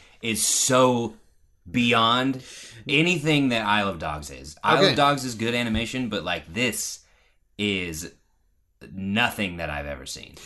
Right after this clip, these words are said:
Speaker 1: Like,
Speaker 2: I, I
Speaker 1: there's the, a-, that animation style in Isle of Dogs has been done before.
Speaker 2: Right.
Speaker 1: It's nothing revolutionary. This is a completely brand new style of animation, and it's exactly what you would expect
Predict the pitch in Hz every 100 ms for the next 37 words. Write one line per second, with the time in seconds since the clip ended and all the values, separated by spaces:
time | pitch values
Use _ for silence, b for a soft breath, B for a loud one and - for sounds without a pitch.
0 | - 107 170 185 - 151 160 156 117 127
1 | 131 135 - 127 135 - 139 143 147 139
2 | 135 131 131 - 120 120 95 107 92 104
3 | 104 92 98 101 92 - - 107 87 101
4 | 92 85 104 120 127 156 160 160 - 135
5 | 95 - 127 143 139 117 117 98 98 90
6 | 71 80 151 143 90 85 - 73 - 127
7 | 175 165 151 139 117 b b b 80 76
8 | 120 123 143 160 156 139 139 131 107 -
9 | 135 120 117 101 87 92 92 98 92 82
10 | 82 85 90 80 78 92 127 135 135 120
11 | 110 110 - - 113 101 -